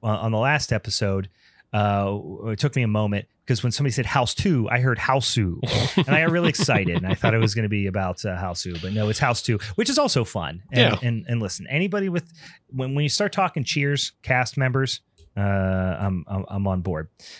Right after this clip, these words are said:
Speaker 1: Um, I haven't seen House Two in a while. I remember it's pretty bonkers, and there's a lot of, um, wacky puppets popping out of closets <laughs> and shit like that, as I recall.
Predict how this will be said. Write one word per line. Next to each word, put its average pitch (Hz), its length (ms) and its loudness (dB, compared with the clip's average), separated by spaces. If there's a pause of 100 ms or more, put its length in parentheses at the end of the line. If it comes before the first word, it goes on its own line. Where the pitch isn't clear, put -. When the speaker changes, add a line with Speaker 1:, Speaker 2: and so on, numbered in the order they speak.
(160)
Speaker 1:
Um, 110 180 2
I 123 40 4
haven't 143 160 2
seen 151 160 0
House 127 220 0
Two 127 180 0
in 113 60 0
a 107 40 -2
while. 101 480 0
I 107 80 -2
remember 110 420 2
it's - 180 -4
pretty 117 280 -2
bonkers, 95 580 -2
and 104 100 -4
there's 98 140 -4
a 110 60 -2
lot 98 180 0
of, 87 100 -2 (460)
um, 90 340 -2
wacky 107 320 0
puppets - 320 -2
popping 101 360 -2
out 90 100 -2
of 90 80 -6
closets - 560 4
<laughs> - 0 -
and 147 100 4
shit 147 300 4
like 196 140 2
that, 151 240 4
as 127 140 2
I 120 80 2
recall. 110 440 0